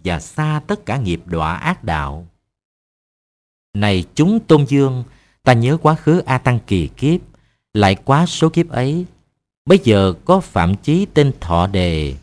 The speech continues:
bốn mươi hai ước năm ở trong rừng vắng, thường tu phạm hạnh. Quá năm ấy, Phạm Chí Thọ Đề ra khỏi rừng vào thành Cực Lạc. Vào thành rồi thấy một nữ nhân. Lúc nữ nhân ấy thấy Phạm Chí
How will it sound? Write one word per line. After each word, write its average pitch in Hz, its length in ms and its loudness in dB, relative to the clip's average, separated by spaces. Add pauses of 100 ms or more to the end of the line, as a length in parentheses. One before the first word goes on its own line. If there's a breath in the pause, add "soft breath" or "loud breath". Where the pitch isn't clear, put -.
(200)
bốn 156 300 2
mươi 131 140 2
hai 120 260 -2
ước 175 240 -4
năm 117 240 0
ở - 220 -2
trong 135 240 -2
rừng 82 320 -2
vắng, 127 280 -2 (320 soft breath)
thường 107 320 2
tu 151 220 2
phạm 95 280 -2
hạnh. 82 440 -4 (800)
Quá 123 180 4
năm 110 220 0
ấy, 120 360 -4 (240 loud breath)
Phạm 113 240 2
Chí 208 140 0
Thọ 104 200 -2
Đề 95 240 2
ra 147 180 -2
khỏi 131 320 -2
rừng 90 320 0
vào 95 120 0
thành 87 240 -2
Cực 87 280 -4
Lạc. 80 240 -4 (720)
Vào 120 160 6
thành 110 240 0
rồi 104 380 2
thấy 196 120 2
một 113 240 2
nữ 95 160 2
nhân. 139 500 -2 (380)
Lúc 202 240 4
nữ 104 100 4
nhân 131 240 2
ấy 131 360 -4
thấy 170 260 -2
Phạm 87 340 -4
Chí 156 360 -2